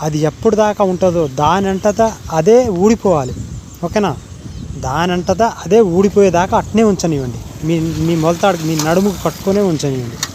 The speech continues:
ఓకేనా? ఇలాంటి మొక్క తీసుకొచ్చి పైన ఇగో బెరడు తీసేయండి.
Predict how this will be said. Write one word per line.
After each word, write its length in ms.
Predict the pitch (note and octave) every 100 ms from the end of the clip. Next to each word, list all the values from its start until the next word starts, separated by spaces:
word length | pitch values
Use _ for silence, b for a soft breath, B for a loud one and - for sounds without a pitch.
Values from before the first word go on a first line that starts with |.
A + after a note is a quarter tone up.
| - -
ఓకేనా? 220 | D3+ E3+ G3+
ఇలాంటి 260 | D#3+ D3+ D#3 D3+
మొక్క 200 | - D#3+
తీసుకొచ్చి 380 | D#3 E3 D#3 A3+ A#3 B B B -
పైన 160 | D#3+ E3 D#3
ఇగో 100 | D3+ C#3+
బెరడు 240 | D#3 E3+ D3+
తీసేయండి. 460 | C#3+ D3 D3 F3